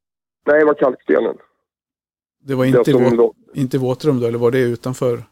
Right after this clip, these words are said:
Speaker 1: Nej, det var inte våtrum, utan det här var bara kalkstenen. Det var i hallgolvet. Så det var en stor hall, hall, hall och sen tvättstuga i, i samma golv, så att säga.
Speaker 2: Mm.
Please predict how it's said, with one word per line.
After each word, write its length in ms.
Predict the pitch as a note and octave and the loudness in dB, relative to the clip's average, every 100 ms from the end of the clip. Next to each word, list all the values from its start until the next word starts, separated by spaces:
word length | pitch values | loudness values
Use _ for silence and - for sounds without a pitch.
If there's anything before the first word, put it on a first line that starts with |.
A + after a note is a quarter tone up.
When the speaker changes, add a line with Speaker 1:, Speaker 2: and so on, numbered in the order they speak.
| _ _ _ _ _ _ | _ _ _ _ _ _
Speaker 1:
Nej, 220 | B2+ C#3 | 0 2
det 60 | D3 | 4
var 160 | D3+ D3+ | 4 4
inte 280 | D3+ C3+ | 0 0
våtrum, 400 | C#3+ B2+ C#3 B2+ | 2 2 2 2
utan 240 | B2+ A#2+ C3 | 2 2 0
det 80 | C3+ | 2
här 120 | C#3 | 2
var 100 | B2+ | 2
bara 320 | B2 B2 A#2 | 4 4 2
kalkstenen. 800 | - C#3 A#2 - C3+ B2+ B2 A#2 - _ _ _ | 0 -2 -2 0 0 2 0 -2 -6 _ _ _
Det 120 | - | -2
var 240 | B2+ A#2+ A#2 | 2 4 4
i 260 | A#2+ A#2+ A2+ | 4 4 2
hallgolvet. 640 | A#2+ A#2+ A#2+ B2 G2+ F2 _ _ | 0 0 2 2 0 -8 _ _
Så 60 | |
det 60 | A2+ | 0
var 60 | A2+ | 0
en 60 | |
stor 260 | A2+ C#3 A#2 | 0 0 0
hall, 360 | A#2+ B2+ G2+ A2 | 0 0 2 0
hall, 880 | G#2+ A#2 C#3+ C3 B2 B2 A#2+ G2 F2+ | -2 -2 0 0 -2 -4 -2 0 -2
hall 380 | C3+ C3 B2 A#2+ | 0 0 2 0
och 140 | A2 | -2
sen 180 | - A2+ | 0 -2
tvättstuga 720 | - A#2 - C3 A#2 A2 G2+ | 0 -2 -2 -4 -2 0 2
i, 440 | F#2+ - - - - - | 2 -2 -6 -12 -16 -20
i 80 | - | -6
samma 240 | A2+ G2 | -4 -4
golv, 320 | G2+ G2+ F#2+ F#2 - | -4 -6 -8 -14 -14
så 60 | |
att 60 | - | -8
säga. 100 | B2 | -6
Speaker 2:
Mm. 180 | A#2 | -6